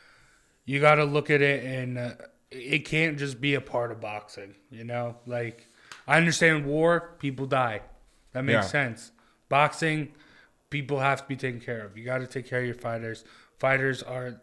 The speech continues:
Speaker 1: they're prize fighters. They're making money. It's a sport. Dying shouldn't have to be a consequence.
Speaker 2: I totally agree with you.
Speaker 1: At, at extreme times, maybe, maybe,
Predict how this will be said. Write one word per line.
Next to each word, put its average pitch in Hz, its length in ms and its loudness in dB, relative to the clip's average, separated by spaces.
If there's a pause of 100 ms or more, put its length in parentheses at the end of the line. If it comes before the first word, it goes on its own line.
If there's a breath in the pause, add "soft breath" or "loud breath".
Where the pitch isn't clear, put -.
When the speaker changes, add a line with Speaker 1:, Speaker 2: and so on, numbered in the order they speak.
Speaker 1:
they're 131 160 -6
prize 135 360 2
fighters. 123 420 -2
They're 123 100 -6
making 127 360 -4
money. 120 400 -6 (640 loud breath)
It's 143 200 -2
a 151 80 2
sport. 139 580 0 (600)
Dying 147 440 4
shouldn't 139 300 -2
have 131 240 -2
to - 60 -12
be 127 120 -4
a 113 40 -10
consequence. 120 640 -10
Speaker 2:
I 98 120 -2 (160)
totally 98 520 4
agree 87 240 -2
with 85 160 -8
you. 95 60 2
Speaker 1:
At, 156 100 8
at 147 380 4
extreme 160 540 0
times, 165 540 2
maybe, 131 500 0
maybe, 123 480 -2